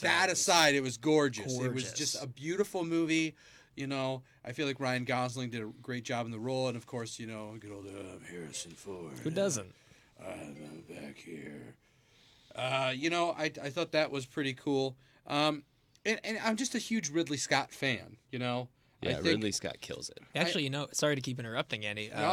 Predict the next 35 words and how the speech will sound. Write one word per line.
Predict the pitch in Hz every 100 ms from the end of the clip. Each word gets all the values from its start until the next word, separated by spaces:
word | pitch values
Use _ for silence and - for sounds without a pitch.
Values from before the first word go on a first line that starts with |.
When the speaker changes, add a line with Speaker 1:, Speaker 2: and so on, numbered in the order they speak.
| 147
Speaker 2:
Um, | 104
Speaker 1:
go | 135
ahead. | 156 143 170 110 107
Speaker 2:
uh, | -
speaking | - - 143 131 123
of | 117
Ridley | 117 117
Scott, | - 117 110
that, | 117 - -
that | 110 -
canceled, | - 131 127 123 117 113
um, | 110 104 98
Alien | 107 117 113 110
five | 113 110 123
movie | 135 139 143
that | 147
Blomkamp | 151 147 147 160 160
was | 165
doing. | 180 185 202
Speaker 1:
Right. | 147 233 196 98 -
Speaker 2:
Um, | 117 117 113 117 - _
apparently | - 135 - 143 151 156 147
there | 139
might | 139 135 143
be | 135
some | - 131
motion | 120 151 180 170
on | 180 202
it, | 208 _ -
um, | 120 113
now | 113 113
that | 113 135
Disney | 123 127 135
owns | 127 139 143 143 -
Alien. | 151 151 160 185